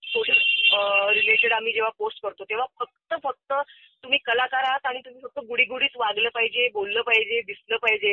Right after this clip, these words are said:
हे न ठेवता आम्ही सुद्धा नागरिक आहोत, आम्ही व्होटिंग करतो, आम्हालाही टॅक्स भरावे लागतात, आम्हालाही लाईनमध्ये उभं राहून काही काही गोष्टी कराव्या लागतात, तेव्हा आम्ही तिकडे माणूस असतो. तेव्हा माणूस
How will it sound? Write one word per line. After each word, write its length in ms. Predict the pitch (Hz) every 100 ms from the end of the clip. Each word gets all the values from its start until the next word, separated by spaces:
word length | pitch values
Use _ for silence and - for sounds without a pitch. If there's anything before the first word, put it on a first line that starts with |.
| 208
हे 420 | _ _ - 254
न 120 | 262
ठेवता 460 | 302 269 220 208 208 - _ _
आम्ही 240 | 214 220 240
सुद्धा 240 | 254 240
नागरिक 460 | 247 254 196 220 240
आहोत, 220 | 214 220 -
आम्ही 240 | 190 196 226
व्होटिंग 400 | 196 196 240 247
करतो, 380 | 226 208 220 -
आम्हालाही 380 | 190 190 208 240 -
टॅक्स 240 | 196 - 240
भरावे 500 | 220 208 208 196 196
लागतात, 280 | 190 - - _ _ _ _
आम्हालाही 440 | 214 214 226 240 285
लाईनमध्ये 440 | 240 240 240 240
उभं 200 | 233 226
राहून 160 | 226 226
काही 180 | 220 208
काही 140 | 226
गोष्टी 280 | 202 202 208
कराव्या 300 | 202 190 185
लागतात, 240 | 170 - -
तेव्हा 200 | 202 220
आम्ही 160 | 233
तिकडे 380 | - - 247 262
माणूस 280 | 254 - 208
असतो. 220 | - 160 _ _ _ _ _ _ 233
तेव्हा 160 | 247
माणूस 500 | 247 220 220 247 311